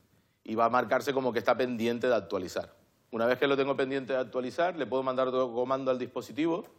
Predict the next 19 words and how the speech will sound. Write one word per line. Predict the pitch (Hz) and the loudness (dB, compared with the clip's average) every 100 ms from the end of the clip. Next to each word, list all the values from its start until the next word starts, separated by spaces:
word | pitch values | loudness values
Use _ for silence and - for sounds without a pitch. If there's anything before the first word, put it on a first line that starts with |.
| _ _ _ _ _ _ _ _ _ - | _ _ _ _ _ _ _ _ _ -8
¿vale? | 147 196 - _ | -8 -8 -20 _
De | 107 107 | -2 2
que | 110 | 2
aplique | 101 151 127 | 2 0 2
la | 107 | 0
actualización. | 101 87 98 98 101 165 185 240 - _ _ _ _ _ _ _ _ - | 0 -2 -6 -6 -4 -2 -2 -4 -14 _ _ _ _ _ _ _ _ -12
Entiendo | 107 101 110 117 | -8 -2 0 2
que | 113 | 2
dependiendo | 107 110 113 117 117 | 2 0 -2 0 0
del | 110 | 0
dispositivo, | 107 113 110 101 156 120 90 - - | -4 -6 -6 0 2 2 -2 -14 -14
pensemos | 92 107 107 | -8 -6 -6
que | 101 | -6
a | |
lo | 104 | -6
mejor | 104 113 | -2 -2
tiene | 101 107 | -2 -6
que | 95 | -4
reiniciarse, | 95 92 92 90 151 165 - 160 170 | -6 -6 -8 0 0 0 -2 -2 -2